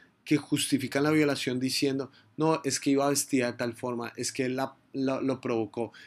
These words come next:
es que estaba borracho". Simple y llanamente está mal aprovecharse de una mujer, llámese como se llame, delante de los ojos de Dios.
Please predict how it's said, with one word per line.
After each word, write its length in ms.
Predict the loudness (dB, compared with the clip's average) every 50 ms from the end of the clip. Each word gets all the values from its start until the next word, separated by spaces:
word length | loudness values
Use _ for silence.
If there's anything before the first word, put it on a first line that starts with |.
| -20 _ _
es 160 | -6 -6 -2
que 240 | 0 0 0 0 0 -2
estaba 380 | -2 -2 0 0 0 2 2
borracho". 440 | 0 0 -2 -2 -4 -4 -4 -8 -6
Simple 640 | -2 2 4 4 6 6 4 4 2 -2 -4 -6 -6 -6
y 140 | -8 -6 0
llanamente 720 | 2 2 2 2 2 0 -2 -2 -4 -4 -6 -10 -10 -10 _ -4
está 640 | 0 0 2 0 0 0 0 -2 0 -2 -4 -10 -16 -16
mal 600 | -12 -10 -6 -2 0 2 2 4 2 2 0 -2 -6 _
aprovecharse 720 | -6 -6 -4 -2 -2 0 0 0 -2 -4 -4 -4 -6 -6
de 80 | -6 -4
una 100 | -4 -4
mujer, 320 | -4 -4 -2 -4 -4 -4 -6 -12 -20 -20 -20 _ _ -12
llámese 680 | 2 6 8 8 8 8 4 0 -4 -4 -6 -8 -10 -10
como 240 | -10 -8 -8 -6 -6
se 160 | -4 -4 -4
llame, 320 | -2 -2 -4 -4 -6 -10 -12 -20 -20 -20 _ _
delante 380 | -6 -2 -2 -2 -2 -2 -2 -2
de 80 | -2 -2
los 220 | -2 -4 -4 -8
ojos 240 | -8 -8 -8 -6 -4
de 160 | -2 -2 -2
Dios. 360 | -2 -2 -4 -4 -6 -10 -12